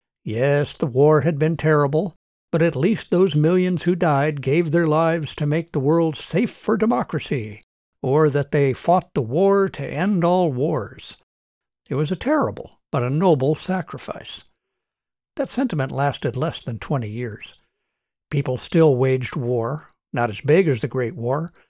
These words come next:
but war continued to exist nonetheless. Democracy remained fragile and vulnerable. Communism proved to be a bigger threat than the Kaiser ever could have been.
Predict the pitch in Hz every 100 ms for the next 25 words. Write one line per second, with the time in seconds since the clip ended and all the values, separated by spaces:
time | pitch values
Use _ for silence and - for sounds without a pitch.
0 | _ - 147 113 135 147 - 131 - 190
1 | 139 139 - 131 120 117 180 - - 127
2 | 123 127 170 104 - - _ _ _ _
3 | _ _ 147 143 165 - - 160 156 156
4 | 160 170 165 - 156 220 - - - -
5 | 139 131 147 240 120 98 - - _ _
6 | _ _ _ _ - 320 311 120 107 -
7 | 127 _ - 151 143 131 127 139 139 131
8 | 156 147 - 170 180 - 156 135 - 185
9 | 220 156 147 147 175 170 - 226 - -
10 | -